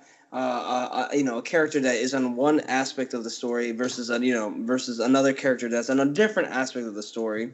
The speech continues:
and you have this fucking kid named Jon Snow who has been murdered, uh, resurrected, been walking around gathering people to telling them that the Night King's here, he's driven to actually stop the Night King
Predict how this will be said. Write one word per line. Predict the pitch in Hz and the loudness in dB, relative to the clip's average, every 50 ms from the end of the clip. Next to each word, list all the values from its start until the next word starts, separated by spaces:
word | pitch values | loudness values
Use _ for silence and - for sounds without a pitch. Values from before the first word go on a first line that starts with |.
| - - - - - - - - _ | -12 -18 -20 -20 -18 -18 -18 -8 _
and | 170 160 160 156 151 147 147 | 0 2 2 4 4 4 2
you | 160 160 | 2 2
have | 165 170 156 139 127 135 | 2 0 0 0 -2 -2
this | 156 156 151 - - - - - | -2 -2 -2 -4 -8 -10 0 2
fucking | 185 202 202 - 214 196 170 139 | 2 2 2 0 -2 -2 -2 -4
kid | 131 - - 208 185 160 131 | -4 -2 0 0 0 0 0
named | 131 143 139 135 127 | 0 0 0 0 0
Jon | 123 151 160 165 165 165 | 0 0 0 0 0 0
Snow | 160 - - 170 165 156 | -2 -4 -2 0 0 0
who | 147 147 160 160 156 151 | 0 -2 -2 0 2 2
has | 143 135 123 | 2 2 0
been | 120 147 139 131 131 - - - - _ | 0 0 2 2 0 -2 -8 -20 -16 _
murdered, | - 123 143 175 190 196 190 185 196 190 190 185 - - - - - _ _ - | -2 2 4 6 6 6 6 4 2 2 2 0 -4 -12 -18 -20 -20 _ _ -10
uh, | 117 120 117 110 104 101 | -8 -6 -6 -6 -6 -6
resurrected, | 104 120 143 143 139 139 131 131 151 175 196 202 - - - 175 175 175 175 170 170 - - - - _ - - | -2 0 0 0 0 0 2 4 6 6 6 4 0 -4 -2 0 0 0 0 -2 -6 -8 -12 -20 -20 _ -16 -10
been | 120 131 127 123 123 120 - - _ - - _ | -6 -6 -4 -4 -6 -8 -10 -14 _ -20 -20 _
walking | - 131 160 175 185 180 196 180 | -2 2 2 4 4 2 2 0
around | 170 160 165 170 170 170 170 175 160 | 2 2 2 2 0 0 -2 -2 0
gathering | 160 165 170 175 170 170 165 | 2 2 2 2 0 -2 -4
people | 170 185 175 175 160 | -6 -6 -6 -4 -4
to | 143 | -4
telling | 131 - 170 170 165 165 | -4 -4 -2 -2 0 0
them | 165 160 | 0 0
that | 156 147 139 120 | 0 0 0 0
the | 131 131 | 0 0
Night | 131 147 156 156 156 | 0 0 0 -2 -2
King's | - 160 147 135 - | -4 -4 -4 -4 -4
here, | - 156 160 165 165 170 170 - - - _ _ _ _ | -4 0 0 2 0 0 -4 -10 -20 -20 _ _ _ _
he's | - - 254 262 269 233 214 - - 98 101 123 | 2 4 6 6 6 4 2 -4 -8 -10 -8 -8
driven | 135 143 165 214 262 262 240 226 202 190 | -6 2 6 6 6 6 6 4 2 2
to | - - 170 151 135 | 0 2 2 2 4
actually | 127 156 160 - - 143 131 | 2 0 -2 -2 -4 -6 -6
stop | - - - - 190 220 233 226 - | -6 -6 -2 0 2 2 2 0 -2
the | 175 147 | -2 -2
Night | 135 123 113 113 - | -2 -4 -6 -8 -10
King | - 127 117 117 | -10 -10 -10 -8